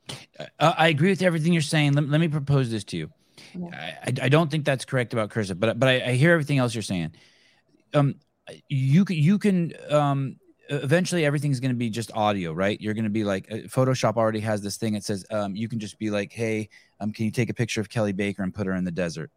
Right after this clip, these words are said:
Speaker 1: And, and
Speaker 2: Yeah.
Speaker 1: it will just do it, right? Um, and, and music, there's people just making music with synthesizers now with no formal training, right? I don't think that means that you, I, I still think that,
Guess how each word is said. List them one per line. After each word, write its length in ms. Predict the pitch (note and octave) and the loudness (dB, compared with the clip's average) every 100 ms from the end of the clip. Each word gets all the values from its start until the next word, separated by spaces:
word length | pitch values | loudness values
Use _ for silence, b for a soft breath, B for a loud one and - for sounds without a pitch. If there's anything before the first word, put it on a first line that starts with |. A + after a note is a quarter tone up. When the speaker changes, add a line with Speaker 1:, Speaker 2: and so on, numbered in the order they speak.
| _ - - - | _ -20 -12 -4
Speaker 1:
And, 160 | G2+ - | -4 4
and 120 | G#2 | 4
Speaker 2:
Yeah. 60 | |
Speaker 1:
it 40 | G2+ | 4
will 120 | G2 | 0
just 280 | F2 F#2+ E2+ | -2 -4 -2
do 160 | F2+ | -4
it, 100 | D2+ - | -4 -2
right? 260 | F#2 F#2+ - B B B B | -2 -2 -6 B B B B
Um, 220 | G#2 A#2+ A#2+ | 2 2 2
and, 180 | B2 C3+ | 0 2
and 180 | C3 C3+ | 4 6
music, 500 | C3+ E3+ C#3 F2+ - _ _ | 6 4 2 -4 -6 _ _
there's 140 | A#2+ B2+ | -4 0
people 280 | D#3+ D#3+ | 0 2
just 240 | C#3+ D3+ C#3 | 0 2 2
making 360 | C#3 C#3 C3 | 2 2 0
music 360 | A2+ A#2 C3+ C#3+ | 2 2 0 -2
with 100 | A2+ | -4
synthesizers 840 | - B2+ B2 A#2 A2+ G2 F#2+ F#2 | -2 -2 -2 -2 0 0 0 -2
now 200 | G2 F2+ | 0 0
with 140 | F2+ G2 | -2 0
no 200 | G#2+ A2 | 0 -2
formal 400 | - G#2 G2+ G2 | -2 -2 -2 -4
training, 420 | - F2+ E2 C#2+ | -4 -4 -4 -2
right? 280 | F#2+ G2+ - b b b b b _ | 0 0 -4 b b b b b _
I 120 | B2+ | -2
don't 420 | A#2+ A#2 C#3+ D#3+ | 2 4 4 2
think 220 | - D#3 C#3+ | 0 0 2
that 180 | C#3 | 0
means 280 | A2+ B2 A#2+ | 0 0 0
that 100 | A2 | -2
you, 260 | E2+ A2 G#2+ | 0 0 0
I, 140 | G2+ A2 | -2 -6
I 60 | G#2+ | -6
still 280 | - - B2+ | -6 -2 -2
think 280 | - B2 A2+ | 0 -2 0
that, 180 | G#2+ | -4